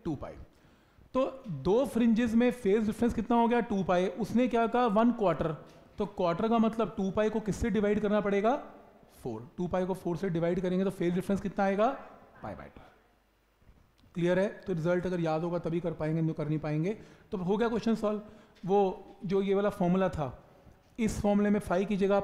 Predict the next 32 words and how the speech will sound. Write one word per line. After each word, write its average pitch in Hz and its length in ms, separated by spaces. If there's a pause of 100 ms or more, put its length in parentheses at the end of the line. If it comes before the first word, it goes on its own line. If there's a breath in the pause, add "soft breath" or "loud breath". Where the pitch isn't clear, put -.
pi 175 160
by 202 200
two, 220 160 (100)
pi 175 140
by 196 160
two 202 100
का 202 120
आधा, 196 240 (580)
pi 147 160
by 147 140
four, 127 420
pi 160 140
by 185 120
four 185 180
फ़ोर्टी 156 220
फ़ाइव 180 220
डिग्री, 208 260 (500 loud breath)
तो 151 220
cos 165 260
square 190 180
फ़ोर्टी 165 220
फ़ाइव 180 260
डिग्री 196 280 (300)
one 147 200
by 190 180
two 220 180 (200)
solve 170 200
करके 175 280
टू 180 220
आई 180 100
नॉट 190 260
answer। 175 280